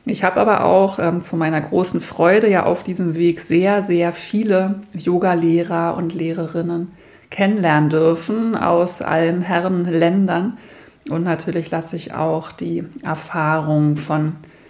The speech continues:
anderen mit einfließen. Es ist einfach vielleicht interessant, auch für Teilnehmer mal zu wissen, was ist denn da hinter den <laughs> Kulissen los? Wie ist es denn eigentlich so? Und auch für vielleicht angehende Yogalehrerinnen, vielleicht frisch gebackene Yogalehrerinnen oder Menschen, die sich überlegen,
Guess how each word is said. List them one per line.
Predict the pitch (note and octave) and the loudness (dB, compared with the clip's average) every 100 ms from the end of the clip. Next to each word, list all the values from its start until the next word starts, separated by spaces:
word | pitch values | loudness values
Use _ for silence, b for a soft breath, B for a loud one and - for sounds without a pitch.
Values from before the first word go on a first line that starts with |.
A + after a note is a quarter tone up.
| B - | B -4
anderen | D#3+ F3+ F3+ C#3 D3 D3 - | 0 2 4 2 0 -2 -2
mit | D#3 D3 | -4 -2
einfließen. | - D#3 E3 - - - - G3+ - - _ _ - | -2 -2 -2 -6 -8 -8 -4 -6 -6 -14 _ _ -10
Es | |
ist | - | -2
einfach | - D#3+ E3 | 0 2 0
vielleicht | F3 D#3+ | 0 0
interessant, | F3+ E3 D#3+ F3 F3 F#3 | 0 0 0 0 0 2
auch | D#3 D3+ | 0 0
für | D#3 | -4
Teilnehmer | D3 D#3 E3 G#3+ B3 C4 B3+ | -2 0 4 6 6 6 6
mal | G#3 | 2
zu | G3+ G3 | 0 -2
wissen, | F#3+ G3 A3 | -2 -2 0
was | F3+ E3+ | 0 0
ist | E3+ F3+ | -4 -2
denn | E3+ | -2
da | |
hinter | F3 F3 F3+ F3+ | 0 -2 -2 -4
den | F3 F3 D3 | -2 -2 -4
<laughs> | |
Kulissen | - F3+ F#3+ F#3 G#3 G3+ | 2 4 4 4 6 8
los? | E3+ G#3 D4 | 8 6 4
Wie | E3+ | 2
ist | E3+ G3 | 2 2
es | A#3+ | -2
denn | A#3+ A#3+ | 0 2
eigentlich | A3 A#3 B3 A#3 | 2 0 -4 -6
so? | B3+ C#4 B B B B B B | -4 -4 B B B B B B
Und | - F#3+ G3 G3 - | -4 0 2 0 0
auch | E3+ E3+ E3+ F3 F3 - | 0 2 2 0 -2 -8
für | - - F3+ E3+ E3 E3 | -18 -6 0 2 4 0
vielleicht | E3 F3 D#3+ - | -2 0 0 0
angehende | F3+ C#4 A#3 C#3 C#3 C#3 C#3+ | 2 4 4 2 0 0 0
Yogalehrerinnen, | C#3+ D3 D3+ C#3+ C#3+ D3 D3+ D#3 | 0 -2 0 0 -2 -2 -4 -6
vielleicht | - E3 D#3 D3+ - | -4 -2 -2 -2 -8
frisch | - - A#3+ - | -10 -2 -2 -2
gebackene | E3+ - A#3 B3 A3 | -4 -2 -2 -2 0
Yogalehrerinnen | G3 F#3 F3+ F3 F3 F3 E3+ E3+ D#3+ | 0 0 0 0 -2 -2 -2 -2 -2
oder | D#3+ | -4
Menschen, | D#3 E3 E3 E3+ | -4 -4 -6 -4
die | E3 | -4
sich | D#3 D#3+ | -4 -4
überlegen, | E3 D#3+ F#3+ A3 G3+ | -4 -2 -2 -2 -4